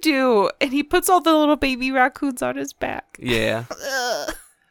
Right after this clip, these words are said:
Speaker 2: But, uh, they, they do, uh, Rocket does get kinda manhandled by the High Evolutionary for a while until the rest of the Guardians show up,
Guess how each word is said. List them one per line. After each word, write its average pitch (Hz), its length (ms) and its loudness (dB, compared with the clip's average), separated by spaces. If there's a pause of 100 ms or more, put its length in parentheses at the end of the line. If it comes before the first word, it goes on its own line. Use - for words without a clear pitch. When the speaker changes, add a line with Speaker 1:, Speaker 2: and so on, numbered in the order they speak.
(240)
Speaker 2:
But, 117 220 2
uh, 113 100 2
they, 123 380 0
they 127 200 -2
do, 135 640 -4
uh, 120 200 2
Rocket 123 320 0
does 117 240 -2
get 113 300 -4
kinda 113 220 -2
manhandled 110 600 -6
by 107 140 -2
the 110 80 -6
High 110 220 -2
Evolutionary 113 580 -6
for 113 140 -6
a 113 40 -2
while 110 320 0
until 117 260 -6
the 107 100 -6
rest 113 220 -4
of 110 60 -12
the 110 60 -6
Guardians 107 480 -4
show 104 300 -4
up, 113 240 2